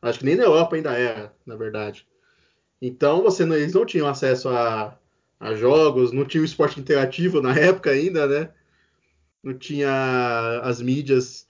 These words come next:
que cobrem o futebol. Então, quando esses times vinham excursionar aqui, foi o caso na época do Torino, né, que já é um grande time lá, e do Provertelli, o pessoal daqui ficava muito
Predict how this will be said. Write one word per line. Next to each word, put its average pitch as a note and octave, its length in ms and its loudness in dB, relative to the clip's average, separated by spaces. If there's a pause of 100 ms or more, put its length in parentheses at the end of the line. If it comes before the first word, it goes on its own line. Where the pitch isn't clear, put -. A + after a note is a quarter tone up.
que C3+ 100 -10
cobrem C3 300 -2
o - 20 -2
futebol. D#3 640 -4 (220)
Então, G#3 220 2
quando C4 180 2
esses F#4 280 2
times G3+ 340 -6
vinham F3 420 -6
excursionar B2+ 540 -8
aqui, E3 460 -10 (320)
foi D3 140 4
o C3 80 4
caso C3+ 360 2
na C3 120 -2
época B2+ 440 -2 (300)
do C#3 160 -4
Torino, D#3+ 500 2
né, D3 120 0
que C#3+ 140 -12
já C3 80 0
é D3+ 100 2
um G#3+ 80 0
grande D#3+ 220 0
time D3 300 -6
lá, D#3+ 280 0 (200)
e F3 80 4
do A3+ 180 2
Provertelli, E3+ 880 2 (840)
o D3+ 1120 -2
pessoal E3+ 280 2
daqui F#3 280 0
ficava G#3 420 0
muito F#3 1040 2